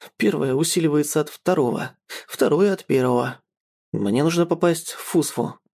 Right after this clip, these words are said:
«Фусфу? Что ты там забыл?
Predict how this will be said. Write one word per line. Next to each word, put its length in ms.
«Фусфу? 800
Что 420
ты 140
там 220
забыл? 460